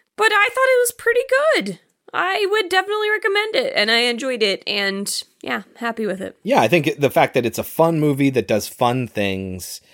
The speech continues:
Speaker 2: and there's different characters of different ages and different statuses and different personalities that all kind of drive this story together is a lot of fun, and it's not normally what you get in an ensemble cast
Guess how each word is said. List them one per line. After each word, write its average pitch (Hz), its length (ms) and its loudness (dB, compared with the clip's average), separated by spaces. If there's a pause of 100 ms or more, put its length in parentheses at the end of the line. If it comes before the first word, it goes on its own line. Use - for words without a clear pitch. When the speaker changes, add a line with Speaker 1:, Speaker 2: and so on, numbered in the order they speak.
(120)
Speaker 2:
and 110 600 -2 (100)
there's 131 640 -2
different 185 400 0
characters 101 880 -4 (140)
of 107 380 -2
different 180 320 0
ages 127 420 2
and 104 100 -6
different 139 280 -2
statuses 107 720 -2
and 85 200 -8 (220)
different 151 260 0
personalities 101 840 -2 (220)
that 117 100 2
all 127 140 4
kind 135 180 0
of 110 100 -4
drive 107 540 2
this 110 160 -2
story 107 440 0
together 95 640 -2 (240)
is 147 100 0
a 160 60 4
lot 170 160 4
of 170 80 -2
fun, 131 680 2
and 127 140 0
it's 123 120 -6
not 156 240 -2 (100)
normally 156 460 0
what 135 180 -2
you 120 100 -8
get 120 320 2
in 113 100 -4
an 107 240 -4
ensemble 110 720 0
cast 101 640 -2